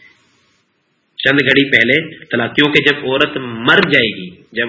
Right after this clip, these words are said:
عورت مر جائے گی تب بھی یہ شرط پائی جائے گی، کیونکہ اب یہ نہ تو شہر، یہ والی جو اس نے بات کہی تھی کہ تو طلاق والی ہے کہ اگر میں تجھے طلاق نہ دے سکوں، یعنی اگر میں تجھے طلاق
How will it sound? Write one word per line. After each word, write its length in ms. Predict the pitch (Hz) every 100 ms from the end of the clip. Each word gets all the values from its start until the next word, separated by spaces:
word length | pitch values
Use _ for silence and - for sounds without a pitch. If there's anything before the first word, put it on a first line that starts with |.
| -
عورت 440 | 113 139 - - - - - _
مر 260 | 110 156 165
جائے 180 | 147 131
گی 280 | 131 160 156
تب 160 | -
بھی 200 | 113 127
یہ 180 | 185 170
شرط 400 | - 135 127 -
پائی 140 | 110 98
جائے 260 | 104 107
گی، 60 | 110
کیونکہ 260 | 131 127 139
اب 160 | 139
یہ 280 | 147 156 151
نہ 180 | 120 104
تو 400 | 98 139 160 165
شہر، 520 | - - - 131 123 131 127 -
یہ 340 | - 117 113 139
والی 180 | 147 143
جو 140 | 135 127
اس 120 | 135
نے 80 | 120
بات 300 | 113 110 123
کہی 120 | 127
تھی 100 | 139
کہ 100 | 131 -
تو 80 | 127 - - _ _
طلاق 440 | 123 120 127 131 120
والی 280 | 110 107 113
ہے 180 | 135
کہ 180 | 139 -
اگر 180 | 127 135
میں 120 | 135
تجھے 280 | 127 127 123
طلاق 340 | 120 120 143 160 - - - _ 117
نہ 180 | 131
دے 240 | 165 156 117
سکوں، 320 | 104 92 98 - - - -
یعنی 200 | 107 123
اگر 200 | 127 135
میں 100 | 131
تجھے 300 | 131 131 131
طلاق 400 | 120 123 160